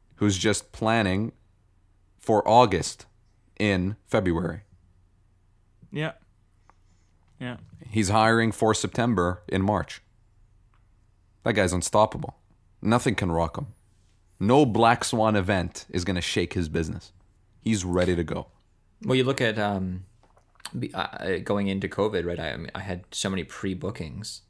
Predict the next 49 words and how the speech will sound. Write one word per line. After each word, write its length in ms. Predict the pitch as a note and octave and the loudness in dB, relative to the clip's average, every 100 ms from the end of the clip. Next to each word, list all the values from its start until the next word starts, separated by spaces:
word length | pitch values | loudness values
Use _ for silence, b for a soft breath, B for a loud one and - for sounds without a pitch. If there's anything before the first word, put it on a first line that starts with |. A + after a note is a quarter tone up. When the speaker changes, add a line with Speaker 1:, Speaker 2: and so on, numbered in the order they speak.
| _ _ _ | _ _ _
Speaker 1:
Correct. 400 | - F2 F2+ - | -8 -4 -4 -4
Speaker 3:
for 80 | - | -6
the 60 | G2+ | -4
Speaker 2:
Yeah. 40 | C3+ | -2
Speaker 3:
summer. 400 | G2 G#2+ B1 B2 - - | -2 -4 -6 -10 -14 -12
Speaker 1:
Correct. 340 | E2+ E2+ F2 | -6 -4 -2
Speaker 2:
Yeah. 220 | C#3+ E3 | 0 0
Speaker 3:
Right? 220 | - - - | -2 -6 -12
Speaker 2:
Yeah. 180 | C3 C3 | -8 -8
Speaker 3:
At 120 | C3 | -4
Speaker 2:
That 100 | - C#3 | 0 2
Speaker 3:
the, 40 | |
Speaker 2:
was 100 | B2+ | 2
one 120 | D3 | 2
Speaker 3:
I, 40 | D3 | 2
Speaker 2:
thing 100 | A2+ | 2
Speaker 3:
I, 60 | |
Speaker 2:
that 100 | A2 | 2
Speaker 3:
I 40 | A2+ | 4
Speaker 2:
kinda 120 | B2+ | 4
Speaker 3:
think, 100 | D3+ | 2
Speaker 2:
gave 100 | A#2+ | 0
me 120 | A#2+ | -4
a 40 | B2 | -8
boost 260 | A#2 A2+ | -8 -10
too. 200 | - B2 B2 _ - | -12 -12 -14 _ 0
Speaker 3:
I 100 | A2 | 2
think, 380 | B2 C#3+ C#3 - - _ - - _ _ _ _ _ _ | 2 0 -2 -10 -18 _ -20 -20 _ _ _ _ _ _
what's 280 | - C3+ C#3+ | 2 4 4
the 80 | D3+ | 2
top 260 | C#3+ B2 | 2 2
franchisee 560 | B2+ A2 A#2 G#2 G2+ G2 | 2 0 2 2 2 0
out 140 | F#2+ | 2
in, 160 | F#2 F#2 | 0 -2
uh, 320 | F2+ F2+ F2 F#2 | -4 -6 -8 -8
Student 280 | - G2 | -8 -6
Works 520 | F#2+ F#2 - - - - | -4 -6 -8 -8 -10 -10
East? 340 | - G#2 - - | -10 -8 -8 -12
Speaker 2:
Four, 300 | - D3 D#3 - | -8 -6 -6 -8
four 440 | - - C#3 C#3 C3+ | -14 -4 -2 0 -2
twenty-seven, 680 | - C#3 C3+ - C3 D3 | -4 -6 -6 -4 -6 -4
I 60 | D#3 | -6
think. 320 | D3 E3+ - _ _ _ _ - | -6 -8 -12 _ _ _ _ -6
Speaker 3:
Okay. 280 | G#2+ A2 F2 | -2 0 0
Speaker 2:
Four 80 | D#2 | 0
twenty. 40 | |
Speaker 3:
Wow, 140 | F2+ D#2 | -2 -2
that's 140 | - | -2
incredible. 640 | F#2 - - G#2+ F2 - | -6 -4 -2 -2 -4 -8